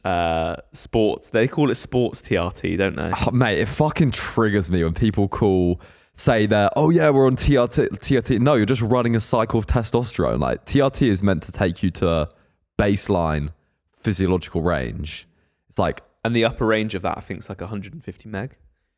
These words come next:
Speaker 1: of testosterone.
Speaker 2: I think it depends on your genetics in terms of how you
Speaker 1: Genetic, obviously. Like,
Speaker 2: Yeah.
Speaker 1: so for me, for instance, it would be about four hundred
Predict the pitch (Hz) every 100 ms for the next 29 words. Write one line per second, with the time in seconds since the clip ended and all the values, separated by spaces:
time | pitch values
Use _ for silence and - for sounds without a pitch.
0 | _ _ - 92 - 90 - - - 107
1 | 104 98 98 101 98 117 101 104 95 98
2 | 82 78 - 90 92 85 - - 87 87
3 | 82 135 143 - 113 110 98 98 - 87
4 | 90 73 52 - 131 120 123 113 98 87
5 | - 82 80 - - 87 85 85 - -
6 | - 95 101 101 85 - -